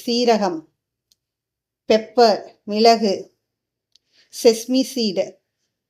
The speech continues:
வெள்ளை எள்ளு, ஒயிட் செஸ்மி சீடு, அதாவது வெள்ளை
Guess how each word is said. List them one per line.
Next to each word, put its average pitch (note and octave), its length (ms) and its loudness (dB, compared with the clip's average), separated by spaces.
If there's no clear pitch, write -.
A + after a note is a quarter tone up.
வெள்ளை A#3+ 460 2
எள்ளு, F#3 380 -2
ஒயிட் B3+ 440 2
செஸ்மி A3 340 -2
சீடு, F#3+ 320 -6
அதாவது A#3+ 420 0
வெள்ளை B3 360 2